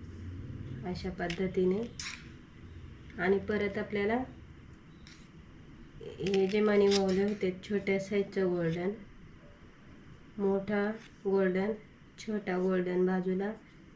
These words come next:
मध्ये क्रिस्टल आणि बाजूला छोट्या साईजचा गोल्डन मनी आणि यानंतर आपल्याला परत इथे नऊ मणी क्रिस्टल मनी ओवून घ्यायचे आहेत. तर आता इथे आपल्याला वाटे ओवून घ्यायचे आहे.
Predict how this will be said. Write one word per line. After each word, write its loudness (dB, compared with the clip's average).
मध्ये 6
क्रिस्टल 0
आणि 4
बाजूला 4
छोट्या 0
साईजचा -2
गोल्डन 4
मनी 0
आणि 4
यानंतर 2
आपल्याला 2
परत 2
इथे 2
नऊ 4
मणी 4
क्रिस्टल 4
मनी 4
ओवून 2
घ्यायचे 0
आहेत. 0
तर 2
आता 6
इथे 4
आपल्याला 2
वाटे 2
ओवून 4
घ्यायचे 2
आहे. 0